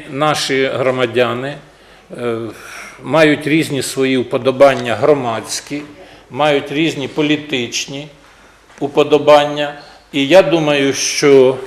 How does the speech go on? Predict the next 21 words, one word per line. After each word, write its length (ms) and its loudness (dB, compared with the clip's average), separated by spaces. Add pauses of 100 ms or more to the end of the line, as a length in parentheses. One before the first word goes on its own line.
(220)
е, 140 -8 (380)
ми 320 0
ось, 380 -4
е, 280 -8
координаційною 960 0
радою 440 2 (300)
маємо 360 0
закликати 680 0 (300)
наших 440 -2
громадян 600 0
до 100 4
толерантності 1160 0
і 80 2
до 180 2
поваги 760 0 (720)
тих 260 0
цінностей, 760 0
які 220 -2
сповідують 800 -2
інші 360 -6
люди. 360 -10